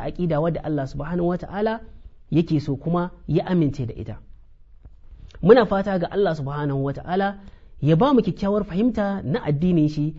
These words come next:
da samun dacewa da ayyuka na ƙwarai wanda zai yarda da su dan ya hore mamu babban rabo a wannan duniya ɗin da kuma babban rabo a ranar lahira bi haƙƙi Muhammadin wa alihi tayyibin tahirin.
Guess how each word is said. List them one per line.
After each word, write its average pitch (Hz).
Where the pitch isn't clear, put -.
da 156
samun 311
dacewa 160
da 156
ayyuka 277
na 190
ƙwarai 196
wanda 170
zai 147
yarda 139
da 127
su 147
dan 240
ya 151
hore 311
mamu 170
babban 139
rabo 151
a -
wannan 208
duniya 208
ɗin 180
da 143
kuma 175
babban 143
rabo 151
a 151
ranar 156
lahira 170
bi 165
haƙƙi 170
Muhammadin 151
wa 127
alihi 127
tayyibin 117
tahirin. 113